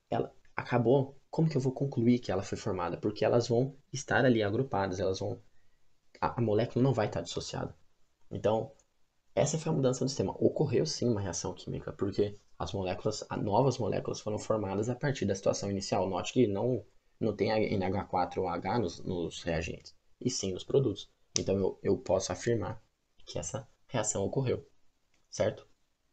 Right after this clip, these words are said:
Então, note que esse é um caso do dois ponto um,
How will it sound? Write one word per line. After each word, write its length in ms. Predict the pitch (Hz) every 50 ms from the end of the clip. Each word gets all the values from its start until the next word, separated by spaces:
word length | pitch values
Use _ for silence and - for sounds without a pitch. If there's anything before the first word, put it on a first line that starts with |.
| _ _ _ - _ - - - _ _ _ _ _ _ - - - - _ _ _ - - - - _ _
Então, 340 | - 110 110 117 - 139 - - _ -
note 280 | - 117 117 131 131 -
que 80 | - 131
esse 160 | 139 - 151
é 40 | 151
um 80 | 147
caso 560 | 143 - 123 127 135 135 127 113 110 98 101 - - - - - - - - - -
do 160 | 113 127 117
dois 220 | 113 110 110 -
ponto 280 | - - - 131 - 135
um, 240 | 127 127 156 -